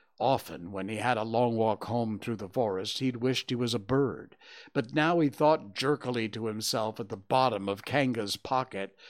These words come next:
"This take, if is, shall, eh, flying, I really never shall get to it." As he went up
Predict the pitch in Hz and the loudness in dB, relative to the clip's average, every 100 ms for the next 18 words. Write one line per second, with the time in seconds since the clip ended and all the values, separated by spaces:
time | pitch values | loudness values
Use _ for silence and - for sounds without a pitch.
0 | - _ - 359 359 - - - _ _ | -20 _ -6 0 2 2 0 -2 _ _
1 | _ _ _ _ _ - 359 311 - _ | _ _ _ _ _ 2 2 0 -12 _
2 | _ _ _ _ _ _ 269 254 - 262 | _ _ _ _ _ _ -4 -4 -2 0
3 | 269 233 - - _ - 240 - 214 214 | 0 0 -6 -12 _ 0 4 6 4 0
4 | _ _ _ _ _ _ _ _ - 208 | _ _ _ _ _ _ _ _ -4 -2
5 | - _ _ _ - 226 247 240 214 190 | -2 _ _ _ 2 8 8 8 4 0
6 | 190 - 185 214 214 - _ _ _ 190 | -4 -6 4 4 4 -2 _ _ _ 2
7 | 254 254 220 - _ 180 202 208 208 - | 2 4 0 -2 _ 2 2 4 2 0
8 | - 175 170 165 - _ _ _ _ - | -2 0 2 -2 -6 _ _ _ _ 2
9 | 226 - _ _ _ _ _ 165 143 123 | 2 2 _ _ _ _ _ 2 2 0
10 | - _ - _ _ - _ _ _ _ | -6 _ -20 _ _ -20 _ _ _ _
11 | _ _ - 123 113 123 113 113 117 120 | _ _ -6 -4 -2 -2 -2 -4 -2 -2
12 | - | -2